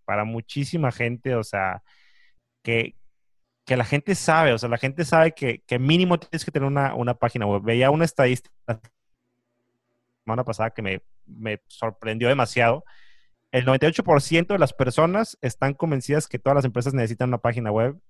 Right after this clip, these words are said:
pero solamente, creo que era cuarenta y dos o cuarenta y seis por ciento, una cosa así, tienen una página web.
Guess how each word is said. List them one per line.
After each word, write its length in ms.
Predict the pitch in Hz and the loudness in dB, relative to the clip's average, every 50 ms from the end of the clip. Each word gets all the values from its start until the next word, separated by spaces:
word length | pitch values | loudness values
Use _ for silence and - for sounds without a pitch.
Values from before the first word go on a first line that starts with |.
| _ _ _ - _ _ _ _ _ _ _ | _ _ _ -20 _ _ _ _ _ _ _
pero 160 | 113 113 117 | -2 -2 0
solamente, 760 | - - 147 151 151 151 151 151 - - 165 165 170 - - - - _ _ _ _ _ _ | 2 2 4 4 4 4 2 0 0 2 2 2 2 0 -4 -12 -20 _ _ _ _ _ _
creo 160 | - 131 120 | -8 -6 -4
que 80 | 113 147 | 0 2
era 180 | 147 147 147 143 | 4 4 2 2
cuarenta 600 | - - 120 113 110 107 107 98 - 107 107 110 | 0 0 0 2 2 0 0 -2 0 0 2 2
y 60 | 110 | 4
dos 300 | 117 139 165 190 - - | 4 4 4 4 2 0
o 60 | 147 | -2
cuarenta 320 | - 110 110 110 104 - | -2 0 0 0 0 -2
y 80 | 110 113 | -4 -4
seis 320 | - - 147 151 165 - | -4 -2 -2 -2 -2 -4
por 220 | - - 165 147 127 | -6 -4 -4 -2 -2
ciento, 380 | - - 147 151 160 - 165 | -2 -2 -2 -2 -2 -4 -6
una 120 | 156 156 151 | -6 -6 -6
cosa 220 | - 156 147 147 | -6 -6 -6 -6
así, 340 | 139 - 156 170 - - - _ _ _ | -6 -6 -6 -8 -8 -12 -16 _ _ _
tienen 340 | - 143 147 170 170 156 139 | -2 2 2 4 4 2 2
una 160 | 127 123 123 | 0 0 -2
página 280 | 110 120 113 - 120 110 | -2 -2 -4 -6 -8 -10
web. 180 | 104 - 113 | -10 -12 -14